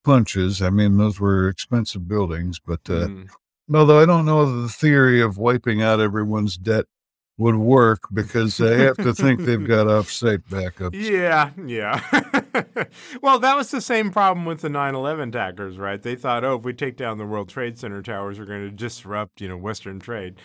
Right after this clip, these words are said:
Speaker 2: No, it just
Speaker 1: <laughs>
Speaker 2: moves to another building. <laughs> I mean, you know,
Speaker 1: Yeah.
Speaker 2: it's, uh, yeah. Um,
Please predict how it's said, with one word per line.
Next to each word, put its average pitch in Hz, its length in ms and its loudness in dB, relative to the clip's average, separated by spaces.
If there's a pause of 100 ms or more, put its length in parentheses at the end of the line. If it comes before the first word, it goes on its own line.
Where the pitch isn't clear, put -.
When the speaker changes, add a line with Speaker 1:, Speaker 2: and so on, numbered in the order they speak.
(220)
Speaker 2:
No, 156 300 0
it 113 60 -4
just 127 260 -2
Speaker 1:
<laughs> 113 80 -2
Speaker 2:
moves 117 200 -2
to 120 80 -6
another 110 300 -6
building. 95 500 -10
<laughs> - 0 -
I 95 40 -12
mean, 208 400 -2
you - 100 4 (100)
know, 101 100 4
Speaker 1:
Yeah. 95 400 0 (520)
Speaker 2:
it's, 104 260 -6
uh, - 20 -14
yeah. 98 400 -12 (800)
Um, 104 540 -14